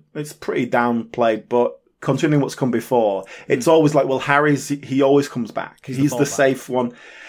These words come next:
Speaker 1: And, like, what does she even see in Harry? I, I've
Speaker 2: He's the
Speaker 1: never
Speaker 2: safety
Speaker 1: quite
Speaker 2: net.
Speaker 1: got that.
Speaker 2: He's the safety net. So Harry is the safety net, her dad is the safety net, her sister is the safety net. And in this final episode, she's losing all of them.
Speaker 1: Yeah, exactly. And there's a very definite moment here where he's like, "Oh, no, I, I, I don't need that stuff."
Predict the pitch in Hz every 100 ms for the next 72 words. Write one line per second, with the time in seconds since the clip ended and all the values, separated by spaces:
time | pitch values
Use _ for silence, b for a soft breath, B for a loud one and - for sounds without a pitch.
0 | B - 180 208 190 247 220 226 220 196
1 | 175 - 165 131 120 110 110 120 135 147
2 | 160 175 170 165 156 135 - 131 120 107
3 | - _ _ - 175 175 - 147 - 110
4 | 101 - 127 110 147 160 170 143 - 143
5 | 139 127 - - - 110 92 110 117 117
6 | 107 110 110 107 110 104 101 - 127 -
7 | - 104 104 - 104 - 98 - 123 135
8 | - 135 120 123 - 104 - 113 113 120
9 | 113 104 107 101 90 82 - _ _ 123
10 | 113 110 139 139 123 131 135 139 139 156
11 | 143 147 135 127 113 123 120 107 113 110
12 | 107 110 107 110 107 117 127 127 120 117
13 | 113 110 107 - 113 110 110 110 110 -
14 | 104 - 104 - - - -